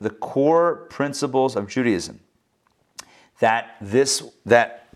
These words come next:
this world will become perfected, will become a better world for all of humanity. It's a f-, core f-, fundamental Jewish belief that has literally driven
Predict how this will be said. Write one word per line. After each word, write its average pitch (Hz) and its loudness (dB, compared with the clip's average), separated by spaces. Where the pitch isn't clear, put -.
this 110 2
world 151 6
will 123 2
become 131 -2
perfected, - 0
will 120 4
become 123 2
a 117 2
better 117 6
world 113 2
for - 0
all 131 6
of 117 2
humanity. 98 -2
It's 104 -4
a - 2
f-, - -8
core 196 4
f-, - -6
fundamental 143 2
Jewish 139 -2
belief 143 -2
that 120 6
has 120 2
literally 170 0
driven 147 -2